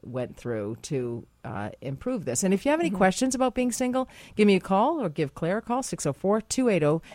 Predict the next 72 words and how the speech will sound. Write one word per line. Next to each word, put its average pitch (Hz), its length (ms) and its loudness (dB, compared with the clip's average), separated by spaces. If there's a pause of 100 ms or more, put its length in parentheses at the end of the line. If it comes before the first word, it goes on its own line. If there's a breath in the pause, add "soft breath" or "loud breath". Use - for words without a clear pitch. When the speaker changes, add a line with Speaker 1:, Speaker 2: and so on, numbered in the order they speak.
(100)
Speaker 1:
nine 165 300 0
eight 165 160 0
nine 147 280 -2
eight, 226 240 -2
or 143 60 -10
star 156 260 -2
nine 151 180 0
eight 143 140 -4
nine 143 180 -4
eight 131 140 -4
on 131 120 -4
your 127 80 -4
cell. 190 260 -2 (240 loud breath)
If 196 100 -4
you're 208 80 0
feeling 220 260 4
down 156 260 2
about 240 220 2
it, 262 100 -2
give 156 120 0
me 143 120 0
a 131 60 -2
call. 214 360 0 (240 loud breath)
If - 60 -20
you 185 40 0
wanna 175 140 4
get 160 160 0
married, 190 400 0
I 156 100 -2
have 151 120 -2
a - 20 -4
sex 156 280 -4
toy 208 140 -4
for 220 200 -4
you. 247 140 0
If - 100 -4
there's 170 200 2
no 294 120 6
one - 120 6
in 202 80 4
your 196 120 4
life, 226 260 4 (120)
I 190 140 2
mean, 190 320 2
you 180 200 0
know, 170 100 4
win 180 300 4
this 226 180 4
little 226 300 2 (260 loud breath)
couples 277 340 2
vibe 151 380 6
and 170 160 4
a 170 40 2
few 175 200 0
other 165 160 4
things 160 320 -2
that 156 80 -4
are 156 80 0
in 165 80 -2
the 143 80 -4
package 139 340 -4
as 135 120 -6
well. 110 180 0 (320 loud breath)
But 185 100 0
so 226 120 6
what 233 200 4
were 208 120 -2
some 185 180 0
of 160 40 -2
the 147 60 -4
strategies, 117 640 -4
Speaker 2:
Mm-hmm. 196 220 -2